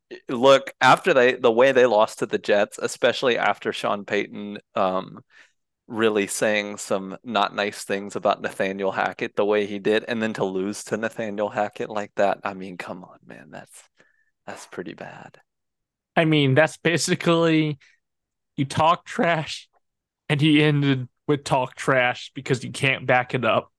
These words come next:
Speaker 2: So,
Speaker 1: True.
Speaker 2: oh, sorry, I'm bringing the negativity.
Speaker 1: Yeah,
Speaker 2: Sorry.
Speaker 1: nope, nope, nope. Positive episode, positive. Um,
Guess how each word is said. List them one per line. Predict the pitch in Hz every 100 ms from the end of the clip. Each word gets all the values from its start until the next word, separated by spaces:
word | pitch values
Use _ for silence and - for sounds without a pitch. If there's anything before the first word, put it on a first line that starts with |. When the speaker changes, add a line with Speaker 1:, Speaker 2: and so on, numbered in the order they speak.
| -
Speaker 2:
So, | 135 120 120 - _ -
Speaker 1:
True. | - 127
Speaker 2:
oh, | 147 139 135 131 _ _
sorry, | - 202 165 139
I'm | 139
bringing | 147 180
the | 156
negativity. | 135 127 131 147 127 131 113 - - -
Speaker 1:
Yeah, | 131 139
Speaker 2:
Sorry. | 107
Speaker 1:
nope, | 135 165
nope, | 147 156
nope. | 143 151 -
Positive | 143 143 147 143
episode, | 127 120 - 143 139
positive. | 135 120 110 110 113 - _ - _ _ -
Um, | 123 127 120 113 127